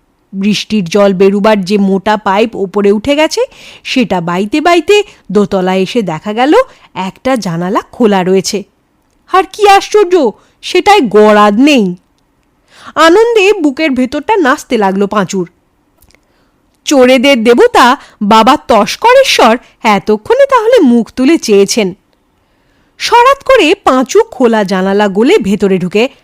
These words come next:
একটা দেওয়ালে গা ঠেকিয়ে দাঁড়িয়ে থাকে।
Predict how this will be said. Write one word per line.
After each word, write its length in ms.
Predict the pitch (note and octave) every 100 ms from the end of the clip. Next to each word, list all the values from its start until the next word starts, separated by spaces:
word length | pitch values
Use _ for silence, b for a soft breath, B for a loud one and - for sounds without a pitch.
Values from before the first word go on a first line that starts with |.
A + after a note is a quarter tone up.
| b
একটা 320 | G#3 F#3+ G#3+
দেওয়ালে 540 | F#3+ D#3+ G3+ A3 G#3+ G3
গা 260 | F3+ G3+
ঠেকিয়ে 460 | C4+ G4+ - D#4+ D#4 b b
দাঁড়িয়ে 400 | F#3+ G#3+ G3+ F#3+
থাকে। 360 | F3+ G#3 -